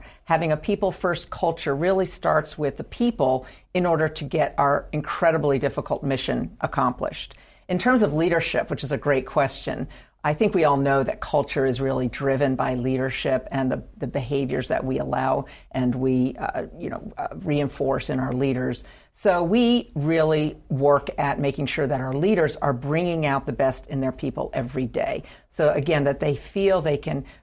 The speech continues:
bring their voice, especially an opinion that might not go along with the majority of a group, so that we get that diverse perspective, we get those different ideas and experiences. And that's really where we find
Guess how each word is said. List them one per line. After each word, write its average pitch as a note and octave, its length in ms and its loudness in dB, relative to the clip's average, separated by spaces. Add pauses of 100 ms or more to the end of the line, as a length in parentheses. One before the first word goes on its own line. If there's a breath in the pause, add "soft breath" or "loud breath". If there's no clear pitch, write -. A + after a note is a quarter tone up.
bring F#3+ 300 4
their D#3+ 160 4
voice, C#3 360 2
especially D4 460 0
an D4 60 4
opinion F#3 480 0
that C#3+ 140 0
might C#3+ 280 0
not D#3+ 240 -2
go E3+ 120 0
along D3+ 300 -2
with D3+ 140 -4
the C#3+ 60 -2
majority C3+ 560 0
of C#3 80 -2
a C#3+ 60 -2
group, E3 480 0 (280 loud breath)
so D3+ 180 -2
that C#3 220 2
we D3+ 200 0
get F#3+ 320 0
that - 180 -2
diverse C3+ 360 0
perspective, - 640 -4
we F3 60 -2
get A3 260 0
those F#3 200 0
different - 420 -4
ideas D3+ 500 0
and C#3 120 -2
experiences. C#3 880 -2 (380 loud breath)
And D3+ 140 0
that's G3+ 300 2
really D#3+ 400 2
where C3+ 180 2
we C3+ 140 0
find C3 560 0